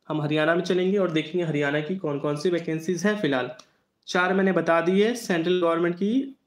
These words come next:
इंडिया में आप चाहे कहीं भी रहते हो, चारों वैकेंसीज का फॉर्म भर सकते हो, जॉब आपको आपके राज्य में मिल जाएगी। एनडीए और सीडीएस सेंट्रल गवर्नमेंट की है, जहाँ डिफेंस की जरूरत पड़ेगी वहाँ आपको रखेंगे, लेकिन पोस्ट ऑफिस में और एसएससी में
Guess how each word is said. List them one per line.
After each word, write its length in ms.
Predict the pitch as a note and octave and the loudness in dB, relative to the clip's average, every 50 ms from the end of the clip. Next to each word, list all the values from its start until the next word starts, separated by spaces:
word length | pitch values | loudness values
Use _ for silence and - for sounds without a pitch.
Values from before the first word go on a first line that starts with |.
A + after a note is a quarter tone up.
| _ _ _ _ _ _ - | _ _ _ _ _ _ -4
इंडिया 320 | D#3+ D#3+ E3 E3+ F3 F3 | -2 0 2 2 2 2
में 120 | F3+ F#3 | 2 2
आप 100 | F3+ F3 | 0 0
चाहे 260 | F3 - F#3 E3+ E3 E3 | 0 -2 0 0 0 -2
कहीं 280 | D#3+ E3 E3 E3+ F#3 F#3 | -2 -2 0 0 2 2
भी 60 | F#3+ | 4
रहते 280 | F#3+ F#3 F#3 F#3 F#3+ | 2 2 2 2 2
हो, 200 | F#3+ G3 G3 G#3 A3 | 2 4 2 2 0
चारों 340 | G#3+ - F3 D#3 D#3 D#3+ D#3+ | 0 0 0 2 2 2 2
वैकेंसीज 400 | D#3+ D#3+ D#3+ D#3+ D#3 E3 E3 D#3+ | 0 0 0 -2 -2 -4 -4 -2
का 120 | - F3 | -2 -4
फॉर्म 300 | E3 - E3 D#3+ D#3 D3+ | -2 -2 -2 0 0 0
भर 140 | C#3+ D3 D3 C#3+ | 0 0 -2 -2
सकते 340 | - F#3 F3+ F#3 - F#3+ | -2 -4 -4 -2 0 0
हो, 180 | F#3+ G3 G3+ G3+ | 2 4 2 2
जॉब 300 | F#3+ D3+ D#3 D#3 D3+ D3+ | 2 0 0 0 2 2
आपको 260 | D#3 D3+ D3+ - E3+ E3+ | 2 0 0 0 0 0
आपके 340 | D#3+ D#3 - - G3 G#3 | 0 0 0 0 0 2
राज्य 340 | G3+ E3+ D#3 D3 C#3 C#3 C#3+ | 2 2 2 2 0 0 -2
में 140 | D3 E3 F#3 | -2 0 0
मिल 220 | G3 G3+ F3+ D#3 | 2 2 2 2
जाएगी। 420 | C#3+ C#3 C3+ B2 B2+ C3 - A#2+ A#2 - _ _ _ _ _ _ _ _ _ _ _ _ _ _ _ _ - | 2 2 2 0 0 -2 -6 -8 -10 -12 _ _ _ _ _ _ _ _ _ _ _ _ _ _ _ _ -6
एनडीए 720 | E3 D#3 D#3 D#3+ E3 F3+ F#3+ G3+ G#3+ B3 C4+ C4+ - - - _ _ _ _ _ _ _ _ _ _ _ _ _ _ _ _ - | -2 -2 0 2 2 4 4 4 4 2 0 -2 -6 -10 -18 _ _ _ _ _ _ _ _ _ _ _ _ _ _ _ _ -2
और 180 | D#3+ D#3+ E3+ E3 | 0 0 0 0
सीडीएस 640 | E3+ - E3 D#3 C#3+ C3+ C3 B2 A#2 - - - _ - | 0 0 0 2 4 4 2 2 0 -2 -8 -16 _ -8
सेंट्रल 360 | - - E3 D#3+ D#3 F3+ F#3 | -4 -2 -2 0 2 2 2
गवर्नमेंट 400 | F3+ F#3 F3+ F3+ F#3+ F#3+ F#3 F#3 | 2 2 2 2 2 0 0 0
की 100 | G3+ G3 | 0 2
है, 80 | G3 F#3+ | 2 2
जहाँ 260 | D3+ D#3 D#3+ E3 E3 | 2 2 2 2 2
डिफेंस 360 | D#3 D#3+ D#3+ F3+ F3 F3 F3 | 0 0 0 0 -2 0 -2
की 60 | F#3 E3+ | -2 0
जरूरत 240 | E3 E3+ E3+ E3+ - | 2 2 0 0 0
पड़ेगी 200 | F#3 F#3 F#3+ G3+ | -2 0 2 2
वहाँ 200 | F#3+ F#3 F3+ F3 | 2 2 2 2
आपको 160 | E3 - - D3+ | 0 0 0 0
रखेंगे, 340 | C#3 C3+ C3+ B2+ A#2+ B2 C3+ | 0 -2 -2 -4 -2 -2 -2
लेकिन 300 | C#3+ C#3+ G3+ G#3+ G#3 G3+ | 0 0 0 -2 0 0
पोस्ट 240 | E3 D#3 D3+ D#3+ | -2 -2 0 0
ऑफिस 300 | E3 D3+ D3+ F3+ F3 F3 | -2 -2 0 -2 -2 0
में 180 | F#3 F#3+ G#3 A#3+ | 0 0 0 -2
और 420 | B3 - - D3+ D#3 E3+ - - | -4 -4 -2 -2 -2 -2 -2 -4
एसएससी 320 | D#3 D3+ - E3+ - - F3 | -4 -4 -4 -4 -2 -2 0
में 240 | C#3+ B2 - - | 0 -2 -4 -6